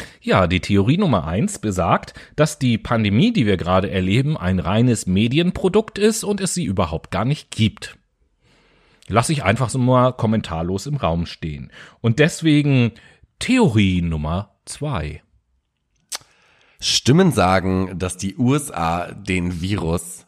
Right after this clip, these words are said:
Speaker 2: verbreitet hat. Theorie Nummer drei.
Speaker 1: Theorie Nummer drei besagt, dass covid neunzehn die Rache der Angelsachsen ist. Theorie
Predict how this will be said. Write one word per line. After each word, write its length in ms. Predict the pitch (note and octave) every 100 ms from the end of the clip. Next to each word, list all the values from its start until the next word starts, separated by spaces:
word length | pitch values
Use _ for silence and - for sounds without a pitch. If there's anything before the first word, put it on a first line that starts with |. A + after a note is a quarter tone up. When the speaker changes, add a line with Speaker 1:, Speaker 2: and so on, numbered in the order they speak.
| _
Speaker 2:
verbreitet 720 | _ C3+ C3+ D3 D3+ - E2
hat. 360 | E2+ C#2 - - _ _ _ _ _ - _ _ _ _ _ -
Theorie 640 | E3+ E3 C#3+ D3+ D3 - G2
Nummer 640 | F#2+ G2+ G2 F#2+ G2+ F#2
drei. 400 | - D#2+ C#2 A#1+ - _ _ - - -
Speaker 1:
Theorie 600 | B3+ A#3+ G#3 D#3+ G#3 G3+
Nummer 240 | F#3 D#3
drei 300 | G2 D#2+ F#2+ C#3
besagt, 640 | A2+ G2+ G#2 C3+ - C3
dass 380 | A#2 A2+ - A#2
covid 380 | - C4 C4+ A#3
neunzehn 680 | D3+ D3+ D#3 - E3 D#3 D#3 -
die 280 | G2 A2 G2
Rache 560 | G2+ D3 - D3+ C#3+ - -
der 300 | A2 C#3+ -
Angelsachsen 800 | G3+ G#3+ A2+ F#2 F2 - F#2 -
ist. 420 | D#2 - - _ _ _ _ _ - - - - _ G2+ - -
Theorie 760 | - C#4 C4 D#3+ D3+ A#2 G2